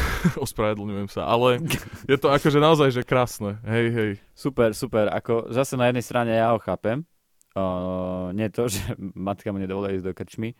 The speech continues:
Speaker 2: ale to, že, uh, fakt, ja by som asi tiež urobil všetko preto, aby som s vami dvoma napríklad mohol ísť na pivo. Hej, to je jedna vec. A druhá vec, uh, chápem aj jeho matku,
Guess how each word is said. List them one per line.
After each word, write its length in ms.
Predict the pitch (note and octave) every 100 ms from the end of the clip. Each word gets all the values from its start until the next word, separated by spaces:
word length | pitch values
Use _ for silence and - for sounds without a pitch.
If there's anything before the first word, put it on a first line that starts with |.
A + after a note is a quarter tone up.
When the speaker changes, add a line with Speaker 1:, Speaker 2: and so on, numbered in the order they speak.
| _ _
Speaker 2:
ale 260 | - F#2+ F#2+
to, 240 | - A2
že, 560 | G2 F#2 G2 F#2+ F#2+ F#2 _ _ _
uh, 460 | - F#2 F#2 F#2 F#2
fakt, 320 | - A#2 -
ja 140 | - A#2
by 100 | A#2+
som 160 | A#2+
asi 140 | A#2 A2+
tiež 180 | A2+ G#2
urobil 260 | G#2+ G2+ G2+
všetko 280 | - - G#2
preto, 220 | G2+ A2
aby 120 | G2
som 160 | - G#2
s 80 |
vami 160 | G#2 G2+
dvoma 240 | G2 G2
napríklad 320 | F#2 F2 G2 F#2+
mohol 240 | F#2+ F#2+
ísť 80 | F#2+
na 100 | G2
pivo. 300 | F2+ A#2 - _ _ _ _ _ _ _ _ _ _ _ _ _ _
Hej, 340 | F#2+ F#2+ A#2 -
to 100 | G#2+
je 240 | F#2 F#2 F#2 F#2 F2+
jedna 300 | G2+ G2 G#2
vec. 380 | A2+ B2+ - - _ _ _ _ _
A 340 | F#2+ F#2+ G2
druhá 420 | G2 G#2+ A#2 A2+
vec, 260 | G#2+ G#2 F#2+ -
uh, 560 | A2 G2 G2 G2 F#2+ F#2 - _
chápem 280 | - A2+ A#2
aj 140 | G#2 A2
jeho 160 | A2+
matku, 400 | G2+ G2 - C3+